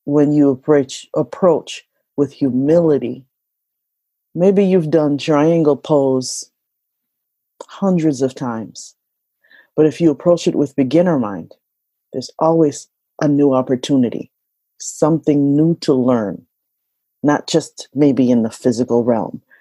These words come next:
Maybe you find an emotional shift. Maybe you learn something about yourself,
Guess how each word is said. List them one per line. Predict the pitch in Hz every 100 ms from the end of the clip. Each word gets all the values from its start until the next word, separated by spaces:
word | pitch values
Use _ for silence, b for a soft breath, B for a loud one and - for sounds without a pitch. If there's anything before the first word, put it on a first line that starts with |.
| b
Maybe | 151 160 160 143
you | 139 131 135
find | 127 - 151 131 123 120
an | 143 135
emotional | 135 139 - 135 117
shift. | - - 123 - - - _ b b -
Maybe | 147 143 151
you | 143
learn | 139 135 135
something | 143 131 135 127 120 -
about | 117 135 127 -
yourself, | 135 123 - - - 127 113 107 - -